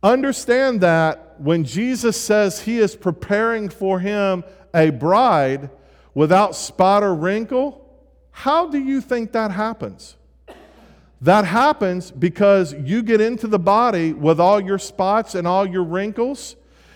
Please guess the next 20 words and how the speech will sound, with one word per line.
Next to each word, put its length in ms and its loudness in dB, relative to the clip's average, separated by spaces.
and 160 2
the 60 4
person 440 0
sitting 460 0
next 280 -4
to 120 -8
you 140 0
that 200 -4
irritates 560 -2
you 100 -8
to 100 0
no 240 0
end 420 -4
helps 300 -2
you 80 -6
start 280 -4
shaking 400 -6
out 220 -4
those 220 -6
wrinkles. 500 -10